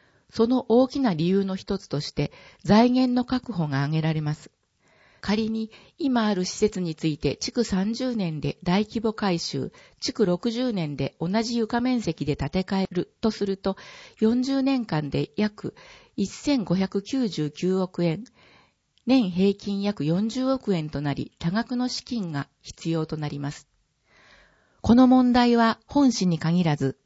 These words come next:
他の自治体においても抱えており、各自治体で施設再編の取り組みが行われています。国においてもインフラ長寿命化計画を策定するとともに、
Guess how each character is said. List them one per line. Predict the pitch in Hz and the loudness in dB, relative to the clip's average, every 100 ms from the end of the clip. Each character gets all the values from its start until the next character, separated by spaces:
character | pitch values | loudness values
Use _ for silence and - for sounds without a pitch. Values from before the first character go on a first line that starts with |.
| _ | _
他 | - | -6
の | 262 | -4
自 | 196 160 | -4 -6
治 | - | -6
体 | - 202 | -2 -2
に | 208 | 0
お | 208 | -2
い | 202 | -2
て | 185 | -2
も | 147 | -4
抱 | 156 160 196 | -4 -2 0
え | 185 | -2
て | - | -2
お | 143 | -2
り、 | 139 139 - - - | -2 -6 -14 -20 -10
各 | - 254 | -6 -4
自 | 202 175 | -4 -4
治 | - | -4
体 | - 208 202 | -2 0 0
で | 202 - - | -2 -4 -10
施 | - | -8
設 | - - | -6 -6
再 | - 185 202 | -2 0 0
編 | 233 226 | 0 -2
の | 220 | -4
取 | 220 220 | -2 -2
り | 214 | 0
組 | 214 214 | -4 -2
み | |
が | 202 | -4
行 | 185 190 | -4 -4
わ | 185 180 | -2 -2
れ | 180 | -2
て | - | -4
い | 175 | -6
ま | 160 | -6
す。 | 160 - _ _ _ _ _ _ _ _ | -10 -14 _ _ _ _ _ _ _ _
国 | 214 233 | 0 2
に | 254 254 | 2 2
お | 254 | 0
い | 226 | 0
て | - | -2
も | 151 139 - - - | -4 -4 -10 -18 -2
イ | 208 | 0
ン | 247 | 0
フ | 262 | 0
ラ | 240 | 0
長 | 240 - 240 | 0 0 0
寿 | 247 | 0
命 | 254 254 240 | -2 -2 -2
化 | 240 | -4
計 | 226 247 220 | 0 0 0
画 | 160 - | -4 -4
を | 143 | -6
策 | 147 160 - | -6 -10 -4
定 | 202 196 | -2 -2
す | - | -4
る | 196 | -6
と | 190 185 | -6 -6
と | 220 | -6
も | 160 | -6
に、 | 143 | -10